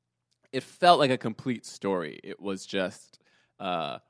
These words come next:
this guy who used to be some sort of ex-Marine or whatever, but, like, got out of the game. His wife is deceased, and he just, like, he doesn't wanna, like,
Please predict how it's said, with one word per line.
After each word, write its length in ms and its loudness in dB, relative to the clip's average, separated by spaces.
this 160 -6
guy 500 6
who 180 -4
used 380 -2
to 80 4
be 380 0
some 280 -4
sort 200 2
of 160 -2
ex-Marine 560 -6
or 60 -4
whatever, 580 -4
but, 220 -8
like, 280 -12
got 180 0
out 140 6
of 40 -4
the 80 -6
game. 500 -8
His 180 -20
wife 340 -4
is 320 -6
deceased, 680 -2
and 120 -8
he 140 -12
just, 280 -10
like, 220 -4
he 120 -20
doesn't 280 -8
wanna, 220 -2
like, 220 -2